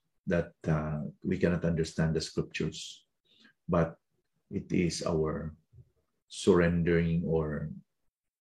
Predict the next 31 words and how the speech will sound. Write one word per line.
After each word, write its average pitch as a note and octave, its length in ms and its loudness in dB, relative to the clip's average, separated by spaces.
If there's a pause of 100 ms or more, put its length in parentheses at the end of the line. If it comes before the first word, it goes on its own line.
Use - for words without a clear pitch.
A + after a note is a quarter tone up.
(200)
or D#2+ 460 0 (1600)
submission E2+ 680 2
problem. D2+ 460 -4 (1600)
Help G#2 280 2
us, G2 180 -2
Lord, F2 200 2
to - 60 -4
be E2 100 2
submissive F2 680 0
and E2+ 140 0
yielded D#2+ 400 2 (800)
to D#2+ 180 4
the D#2+ 80 2
control E2 320 2
of D2+ 60 -2
the D#2+ 60 2
Holy D2+ 200 0
Spirit, - 480 -4
who E2+ 140 0
is E2 140 -6
to E2 120 -6
glorify D#2+ 640 2
the D2 100 -6
Son. C#2 400 -8 (1040)
Sana, G#2 320 6
Panginoon, F#2 400 2
sa F2+ 80 2
aming E2+ 240 0
pangangaral F2+ 640 2
every E2+ 240 2
day, C#2 320 -4